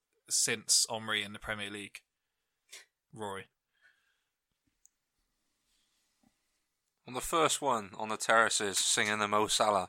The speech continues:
Speaker 2: but
Speaker 1: <laughs>
Speaker 2: what a ludicrous statement. He's potentially not even the best player in the league now,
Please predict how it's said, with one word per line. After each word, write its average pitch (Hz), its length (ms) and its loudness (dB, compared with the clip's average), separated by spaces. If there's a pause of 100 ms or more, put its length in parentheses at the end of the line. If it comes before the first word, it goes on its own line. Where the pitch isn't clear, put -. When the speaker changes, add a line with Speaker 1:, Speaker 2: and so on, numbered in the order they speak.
Speaker 2:
but 98 160 -6 (320)
Speaker 1:
<laughs> 175 300 0 (380)
Speaker 2:
what 127 320 8
a - 20 2
ludicrous 113 640 2
statement. 95 480 0 (720)
He's 135 240 -6 (400)
potentially 151 520 6
not 113 220 4
even 107 140 2
the 107 60 0
best - 220 4
player 107 140 4
in 101 80 2
the 98 80 0
league 98 200 0
now, 107 240 -2